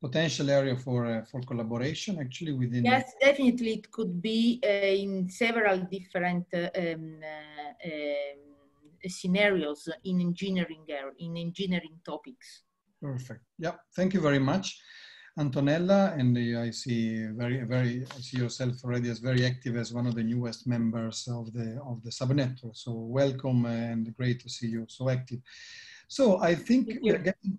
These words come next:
Speaker 1: close to the end. Uh, I would like now to put on this, uh, slide again to remind you the online resilience, um, platform website that, uh, we created within the subnetwork.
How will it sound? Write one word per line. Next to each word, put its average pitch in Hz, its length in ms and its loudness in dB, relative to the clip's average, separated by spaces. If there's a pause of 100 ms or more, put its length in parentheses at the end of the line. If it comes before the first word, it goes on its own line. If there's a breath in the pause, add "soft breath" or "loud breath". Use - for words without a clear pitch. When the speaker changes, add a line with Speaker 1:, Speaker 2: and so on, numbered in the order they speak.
Speaker 1:
close 208 340 2
to 190 120 0
the 143 220 2
end. 123 420 4
Uh, 156 260 2
I 151 140 0
would 147 340 -2
like 170 280 0
now 160 260 -4
to 139 160 -12
put 175 220 -4
on 156 300 0
this, 143 360 -2
uh, 127 240 2
slide 135 600 0
again 131 540 0
to 131 60 -8
remind 123 480 2
you 123 200 0
the 120 320 -4
online 127 520 -2
resilience, 120 920 -2
um, 107 840 -4 (560)
platform 127 720 0
website 127 680 -4
that, 123 160 -10 (160)
uh, 110 160 -8 (640 soft breath)
we 135 140 -2
created 127 500 2
within 127 240 4
the 117 100 2
subnetwork. 147 680 0